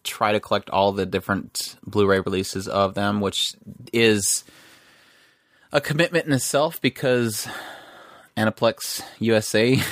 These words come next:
<laughs> likes to charge a lot for their releases, and pretty much everything Fate related is gonna be released by them. So, yeah, you do have the original Dean release was Sentai Filmworks, so that one's cheap. The ori-, original Unlimited Blade Works movie was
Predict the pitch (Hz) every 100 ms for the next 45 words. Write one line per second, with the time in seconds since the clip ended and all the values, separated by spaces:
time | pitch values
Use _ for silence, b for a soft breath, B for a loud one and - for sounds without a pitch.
0 | 120 B B B B - 107 107 131 -
1 | 110 110 107 107 90 90 117 113 113 113
2 | - B B B 120 117 117 120 135 127
3 | 104 - 104 104 107 101 101 101 98 101
4 | 101 98 98 104 98 107 98 95 92 95
5 | - 98 95 98 98 101 b b b b
6 | b - - 95 90 90 - - _ -
7 | 117 110 107 113 110 104 98 98 98 98
8 | 110 98 92 - 95 104 113 120 120 127
9 | 131 - 101 98 95 98 95 - - -
10 | - 104 98 101 - 98 117 151 - -
11 | 101 80 113 - 117 120 - 101 104 -
12 | 104 113 104 104 101 b b b b 101
13 | 110 104 92 98 104 104 110 104 104 107
14 | 104